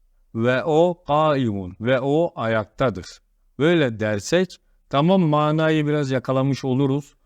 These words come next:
Çok fazla anlam kayması olmaz, yani mana değişmez ama burada hal şeklinde yapmamız lazım. O zaman mana tam şekilde oturuyor. Burada isim cümlemiz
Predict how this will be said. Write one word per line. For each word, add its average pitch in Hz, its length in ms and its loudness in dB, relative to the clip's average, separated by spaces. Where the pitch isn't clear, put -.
Çok - 260 -4
fazla 117 360 -2
anlam 120 380 2
kayması 107 520 -2
olmaz, 110 460 0
yani 101 220 0
mana 107 560 0
değişmez 113 560 -2
ama 160 400 0
burada 123 420 2
hal 139 400 0
şeklinde 110 580 -2
yapmamız 92 580 -2
lazım. 107 400 0
O 123 80 2
zaman 98 320 -2
mana 98 640 -2
tam 131 240 0
şekilde 110 540 -2
oturuyor. 98 680 -4
Burada 139 440 2
isim 147 340 0
cümlemiz 131 680 -2